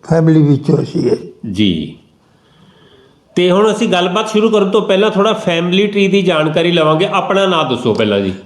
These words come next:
Speaker 1: ਮੇਰਾ ਨਾਮ ਮਨੋਹਰ ਲਾਲ ਚੋਪੜਾ।
Speaker 2: ਪਿਤਾ ਜੀ ਦਾ ਨਾਂ?
Speaker 1: ਸ਼੍ਰੀ ਕੇਸਰ ਮਲ ਚੋਪੜਾ।
Speaker 2: ਦਾਦਾ ਜੀ ਦਾ ਨਾਂ?
Speaker 1: ਸ਼੍ਰੀ ਕਾਂਸ਼ੀ ਰਾਮ ਚੋਪੜਾ।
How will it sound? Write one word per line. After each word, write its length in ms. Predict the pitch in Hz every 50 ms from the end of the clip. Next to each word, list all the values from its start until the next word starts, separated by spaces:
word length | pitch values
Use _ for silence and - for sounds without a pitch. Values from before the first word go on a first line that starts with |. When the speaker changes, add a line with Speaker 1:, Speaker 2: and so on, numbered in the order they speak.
| - -
Speaker 1:
ਮੇਰਾ 300 | 160 170 180 190 190 185
ਨਾਮ 240 | 180 180 185 175 170
ਮਨੋਹਰ 260 | 160 165 165 165 156
ਲਾਲ 180 | 147 160 160 151
ਚੋਪੜਾ। 560 | 165 156 151 151 151 147 151 - - - - - - - _ _ -
Speaker 2:
ਪਿਤਾ 240 | 160 156 147 160 147
ਜੀ 80 | 147
ਦਾ 100 | 139 139
ਨਾਂ? 420 | 135 131 127 123 127 127 127 - -
Speaker 1:
ਸ਼੍ਰੀ 300 | - - 170 165 180 175
ਕੇਸਰ 420 | 180 175 175 170 170 185 175 170
ਮਲ 180 | 170 170 165 160
ਚੋਪੜਾ। 500 | 156 165 151 143 147 151 160 175 190 - - - - - - - _ _ _ _ - 107
Speaker 2:
ਦਾਦਾ 360 | 101 143 143 147 139 147 160 156
ਜੀ 140 | 156 160
ਦਾ 120 | 160 156 147
ਨਾਂ? 560 | 143 139 131 127 135 135 135 - - - - -
Speaker 1:
ਸ਼੍ਰੀ 320 | - - 185 170 170 180
ਕਾਂਸ਼ੀ 500 | 175 175 - 170 175 170 170 - - 165
ਰਾਮ 240 | 156 165 156 165 170
ਚੋਪੜਾ। 500 | 170 - 160 147 143 - - 180 -